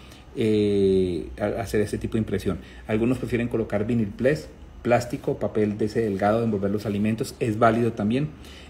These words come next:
Nosotros, nuestro equipo prefiere, eh, hacer la técnica de paso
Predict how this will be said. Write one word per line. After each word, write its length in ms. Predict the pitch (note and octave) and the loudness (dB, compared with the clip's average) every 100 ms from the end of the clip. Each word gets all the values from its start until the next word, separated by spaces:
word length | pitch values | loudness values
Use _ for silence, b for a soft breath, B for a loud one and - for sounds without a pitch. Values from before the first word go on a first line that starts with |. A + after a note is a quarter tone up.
| - | -4
Nosotros, 520 | A#2+ G#2+ A#2 G#2+ C#3+ | 0 2 2 0 -2
nuestro 260 | B2 G#2+ - | -2 -4 -6
equipo 240 | A2+ A2+ | -6 -4
prefiere, 580 | A2 G#2+ - A2+ B2+ - - - | -2 -2 0 0 0 -4 -10 -6
eh, 100 | A2 | -2
hacer 320 | G2+ F#2+ G#2 G2+ | -2 -2 -2 -2
la 240 | G#2+ G#2+ | -4 -6
técnica 480 | - G#2+ G#2+ G#2+ G#2+ | -4 -2 0 -2 -2
de 100 | G2+ | -2
paso 520 | - G2 - A2 G#2+ | -2 -2 -2 -4 -6